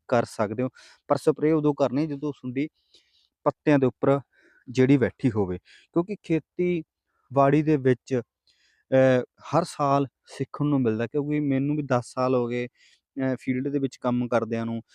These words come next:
ਹਾਲੇ ਤੱਕ, ਅਹ, ਇੱਕ ਤਜਰਬਾ ਇੱਕ ਸਾਲ 'ਚ ਕੰਮ ਨਹੀਂ ਕਰਦਾ, ਕਿਉਂਕਿ ਹਰ ਸਾਲ ਨਵੇਂ ਤਜਰਬੇ,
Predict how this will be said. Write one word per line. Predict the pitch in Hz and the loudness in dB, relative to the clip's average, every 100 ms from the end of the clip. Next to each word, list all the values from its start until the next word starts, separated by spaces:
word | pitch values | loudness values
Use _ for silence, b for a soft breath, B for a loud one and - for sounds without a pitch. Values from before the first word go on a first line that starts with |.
| b b _ - | b b _ 0
ਹਾਲੇ | 135 151 | 4 4
ਤੱਕ, | 156 147 135 - - 143 139 - _ _ _ - | 2 0 -2 -2 -2 0 0 -4 _ _ _ -2
ਅਹ, | 131 131 131 - _ _ _ _ _ 151 | 2 4 2 -2 _ _ _ _ _ -2
ਇੱਕ | 143 - | 0 -2
ਤਜਰਬਾ | 156 143 135 131 131 - 160 | -2 2 2 2 -2 -2 -6
ਇੱਕ | - 160 | -6 -6
ਸਾਲ | - 135 131 131 | -2 0 0 -2
'ਚ | 135 | -2
ਕੰਮ | 139 139 | -2 0
ਨਹੀਂ | 127 143 | -2 -2
ਕਰਦਾ, | 139 110 95 90 _ _ _ _ | -2 -4 -6 -14 _ _ _ _
ਕਿਉਂਕਿ | 131 - | -8 -6
ਹਰ | - 143 | 0 0
ਸਾਲ | 139 143 135 127 | 0 -2 -2 -2
ਨਵੇਂ | 127 127 | -2 -4
ਤਜਰਬੇ, | - 120 110 117 | -2 -2 0 -2